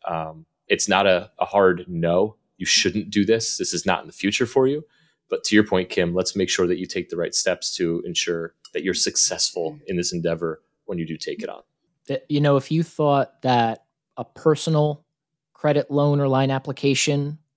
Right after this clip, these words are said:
Speaker 2: asked a lot of questions and went in depth, you're in for a whole nother world of in-depth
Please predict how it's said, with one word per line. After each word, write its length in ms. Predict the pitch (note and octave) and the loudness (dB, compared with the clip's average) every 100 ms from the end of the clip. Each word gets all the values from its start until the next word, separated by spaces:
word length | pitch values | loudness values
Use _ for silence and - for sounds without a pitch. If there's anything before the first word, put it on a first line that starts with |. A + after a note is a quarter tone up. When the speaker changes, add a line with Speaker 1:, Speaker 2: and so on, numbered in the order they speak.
| _ | _
Speaker 2:
asked 240 | C3+ C3+ D3+ | 2 2 2
a 40 | |
lot 180 | C#3+ C#3 | 4 2
of 60 | |
questions 600 | - C#3 - D3+ D3 C#3+ | 2 0 2 2 2 2
and 120 | C#3+ C#3 | 2 4
went 160 | C#3+ | 4
in 100 | C#3+ | 4
depth, 360 | C3+ - - - _ _ _ _ _ | 2 0 -2 -18 _ _ _ _ _
you're 320 | B2+ D3 C#3 | 2 4 4
in 140 | B2 | 2
for 280 | A2+ A#2 G2 | 0 -4 -4
a 60 | F#2+ | -4
whole 480 | - D3+ D#3 D#3 D3+ | 0 2 4 4 2
nother 220 | C#3 C3+ | 2 2
world 540 | C3 C3 A#2+ G2 G2 _ _ _ _ _ _ _ | 2 4 2 0 -6 _ _ _ _ _ _ _
of 200 | A2+ G2+ - | -8 -8 -4
in-depth 760 | D3 D3+ C#3+ D3 C#3 - - | 0 2 4 2 2 -12 -16